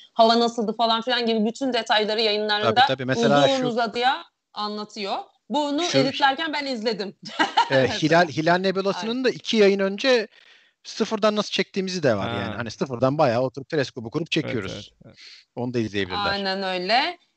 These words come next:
Speaker 1: E, o yüzden çok teşekkür ederiz bu arada geldiğiniz için. Emre'nin, Emre'ye daha fazla sorularınız varsa da dediğim gibi, e, canlı yayınlarına mutlaka katılın. Bütün sorulara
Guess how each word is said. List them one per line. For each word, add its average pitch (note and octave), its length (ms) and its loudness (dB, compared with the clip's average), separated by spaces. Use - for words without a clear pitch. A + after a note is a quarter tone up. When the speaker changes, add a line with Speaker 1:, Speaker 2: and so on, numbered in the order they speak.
Speaker 1:
E, G3+ 220 2
o B3 260 0
yüzden C#4+ 380 0
çok C#4+ 240 -6
teşekkür C4+ 400 -2
ederiz A#3 480 2
bu G3+ 200 -2
arada F#3+ 160 0
geldiğiniz F#3 540 0
için. C4+ 260 -8
Emre'nin, A#3 600 0
Emre'ye A3+ 400 2
daha B3 160 4
fazla A3+ 260 -4
sorularınız A3 520 -8
varsa A3 300 -4
da A#3 140 -2
dediğim G#3+ 360 -4
gibi, F#3+ 200 -4
e, F3+ 420 2
canlı G3+ 240 2
yayınlarına G#3 360 0
mutlaka G3+ 540 0
katılın. B3 600 2
Bütün A#3+ 340 0
sorulara A3+ 680 4